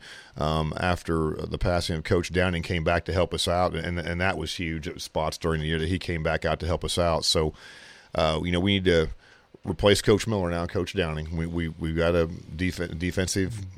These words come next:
position on the staff, and we, and we need a good one. We, I mean, we need somebody that, that can coach those kids up. It's, it's, we're looking probably at a secondary coach or linebacker coach. We can move some other personnel around, but,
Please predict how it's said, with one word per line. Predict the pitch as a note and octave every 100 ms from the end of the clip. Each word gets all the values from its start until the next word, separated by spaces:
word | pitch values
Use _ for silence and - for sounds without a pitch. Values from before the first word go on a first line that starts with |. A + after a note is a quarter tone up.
| - - - -
position | G2+ G#2 G2+ F2
on | E2 E2
the |
staff, | - A2+ F#2+ E2+ E2
and | D#2+
we, | E2
and | F2
we | F#2
need | F#2+
a |
good | F#2+ F#2
one. | D#2 C#2 - -
We, | E2
I | F2
mean, | F2 E2+
we | F2+
need | F2+ F2
somebody | - F2+ F2 F2
that, | E2+ F2
that | E2
can | E2+
coach | F#2+ F2 -
those | F2 -
kids | G2 D#2+
up. | F2+ F2
It's, | D#2 -
it's, | D#2+ - - - - -
we're | E2+
looking | F2 F2+ E2
probably | F2+ F2+
at | D#2+
a |
secondary | - F#2 F2+ F2 F2
coach | F#2 F2 F2
or |
linebacker | D#2+ E2+ E2+ E2+ E2+ E2
coach. | F2+ F2
We | E2
can | E2+
move | E2+
some | - F2
other |
personnel | D#2+ E2+ - E2+ E2
around, | E2+ F2 F2
but, | E2